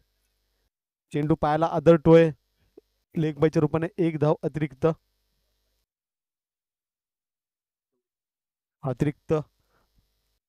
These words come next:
पुढचा चेंडू घेऊन, पुढचा चेंडू घेऊन पुन्हा एकदा गोलंदाजी मार्कवर सज्ज होत आहेत रुपेश. संत गतीने धावतो, धा-, चालतोय सामना.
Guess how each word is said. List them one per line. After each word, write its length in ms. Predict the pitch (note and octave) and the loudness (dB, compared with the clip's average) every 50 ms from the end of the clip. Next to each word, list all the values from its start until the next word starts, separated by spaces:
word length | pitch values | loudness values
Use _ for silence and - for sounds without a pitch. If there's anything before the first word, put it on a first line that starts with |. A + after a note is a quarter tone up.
| _ _ - | _ _ -8
पुढचा 280 | - - C3+ - D#3+ | -4 -4 -2 0 0
चेंडू 260 | D3 - D#3+ D#3+ D3+ D#3 B2+ | -2 -2 -2 -2 -2 -2 0
घेऊन, 280 | C3+ D3+ E3 F#3 F3+ E3 C#3 - _ _ _ _ _ _ _ _ _ _ _ _ _ _ _ _ _ _ _ _ _ _ _ G3 G3+ D#3 _ _ _ _ _ _ _ _ _ _ _ _ _ _ _ _ _ _ _ _ _ _ A2 G#2+ _ _ _ _ _ _ _ _ _ _ _ _ _ _ _ - | 0 -2 -2 -2 -6 -12 -12 -16 _ _ _ _ _ _ _ _ _ _ _ _ _ _ _ _ _ _ _ _ _ _ _ _ _ _ _ _ _ _ _ _ _ _ _ _ _ _ _ _ _ _ _ _ _ _ _ _ _ _ _ _ _ _ _ _ _ _ _ _ _ _ _ _ _ -4
पुढचा 220 | C3 C3 B2+ B2 C#3+ | -2 0 0 0 0
चेंडू 240 | B2 C#3 C#3+ C#3+ C#3+ | 0 0 0 0 2
घेऊन 200 | B2+ C#3+ D3 C#3 | 2 2 0 0
पुन्हा 220 | - C#3+ C#3+ D3 | -2 0 0 0
एकदा 120 | D3+ D3 | 2 2
गोलंदाजी 400 | C3+ C#3 C#3 C#3+ D3 C#3+ C#3 C#3 | 2 2 0 0 0 0 -2 -2
मार्कवर 300 | C#3+ C3+ D3 C#3+ - D3+ | -2 -2 -2 -2 -2 -2
सज्ज 240 | C3+ - D3 C3 A#2+ | -2 -2 -4 0 0
होत 80 | C#3+ D3 - | 0 0 0
आहेत 160 | C#3+ - - | -2 0 0
रुपेश. 440 | C#3+ D3+ - - D3+ C#3 C3 - - _ _ _ _ _ _ - - | 0 0 2 2 0 0 0 -4 -8 _ _ _ _ _ _ -2 -2
संत 220 | F3 G3 F#3 G#3+ | -2 0 0 0
गतीने 360 | A3+ G#3 A3+ G3 G3+ G#3 G#3 G3 | 0 2 0 0 0 -2 -2 -2
धावतो, 320 | - F3+ F3 E3 - F3+ E3+ | 0 0 0 2 2 2 2
धा-, 280 | C#3 D#3 D#3+ D3+ D3+ C#3+ - - _ _ _ - | 2 2 2 2 2 0 -4 -8 _ _ _ -4
चालतोय 320 | D#3+ D#3 D#3 D3 - E3 D#3 | -2 -2 0 0 2 0 2
सामना. 360 | - E3 D3+ C#3+ D#3 D3+ | 2 -2 -2 -2 -2 -4